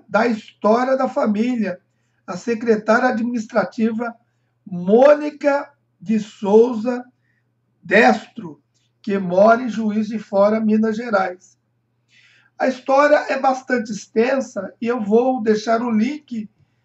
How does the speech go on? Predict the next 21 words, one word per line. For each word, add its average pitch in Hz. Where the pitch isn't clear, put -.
na 233
descrição 214
desse 254
vídeo 214
para 262
que 285
você 269
possa 240
ler 202
com 208
calma 202
essa 214
maravilhosa 233
história 202
de 208
um 277
barão 220
negro 254
que -
escravizava 208
negros, 277